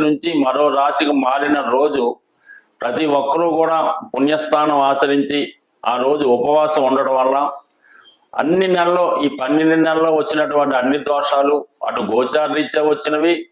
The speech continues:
దశల రూపంలో వచ్చినవి చాలా వరకు పరిష్కారం అవుతాయి. అందుకనే సూర్య దేవాలయాలు అటు ఒరిస్సా కోణార్క, శ్రీకాకుళం, కొద్ది ప్రాంతాల్లో ఉన్నాయి. కాబట్టి జీవితంలో సంవత్సరంకి ఒకసారైనా సూర్య దేవాలయాన్ని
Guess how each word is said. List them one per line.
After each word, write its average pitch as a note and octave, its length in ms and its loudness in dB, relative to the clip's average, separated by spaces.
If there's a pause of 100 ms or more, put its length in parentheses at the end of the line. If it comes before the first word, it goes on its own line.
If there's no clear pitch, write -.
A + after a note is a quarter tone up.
(200)
దశల C#3+ 280 0 (100)
రూపంలో C#3+ 500 2
వచ్చినవి C#3+ 340 0 (140)
చాలా C3+ 400 2
వరకు C#3+ 260 -2 (140)
పరిష్కారం B2 460 -2
అవుతాయి. C#3 260 0 (680)
అందుకనే C#3 340 0 (100)
సూర్య D3 320 4
దేవాలయాలు D3+ 640 2 (120)
అటు B2+ 200 -2
ఒరిస్సా C3 400 -2
కోణార్క, C3+ 500 0 (600)
శ్రీకాకుళం, C3+ 580 0 (160)
కొద్ది A#2+ 280 -2
ప్రాంతాల్లో B2 520 0
ఉన్నాయి. B2 260 0
కాబట్టి A#2+ 320 0 (340)
జీవితంలో D3+ 520 2 (140)
సంవత్సరంకి C#3+ 500 2
ఒకసారైనా C#3+ 580 0 (840)
సూర్య D3+ 320 2 (160)
దేవాలయాన్ని D3 760 2